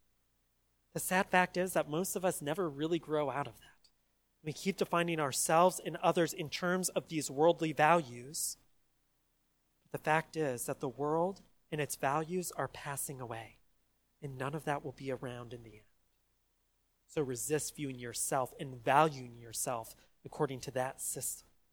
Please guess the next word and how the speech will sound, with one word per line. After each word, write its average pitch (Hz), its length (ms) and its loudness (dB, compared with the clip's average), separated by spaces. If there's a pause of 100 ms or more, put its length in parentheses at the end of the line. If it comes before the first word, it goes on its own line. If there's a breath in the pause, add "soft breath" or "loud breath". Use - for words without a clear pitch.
(2000)
Third, 135 440 0